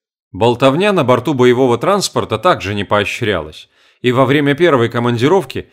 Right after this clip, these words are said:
все молодые бойцы были готовы следовать этой рекомендации, кроме, пожалуй, Риппера. «Что, Гронский, часто за город выбирался?» неожиданно спросил он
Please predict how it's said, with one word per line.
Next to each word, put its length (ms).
все 240
молодые 420
бойцы 380
были 240
готовы 440
следовать 460
этой 320
рекомендации, 920
кроме, 280
пожалуй, 440
Риппера. 500
«Что, 320
Гронский, 720
часто 400
за 200
город 260
выбирался?» 680
неожиданно 500
спросил 560
он 280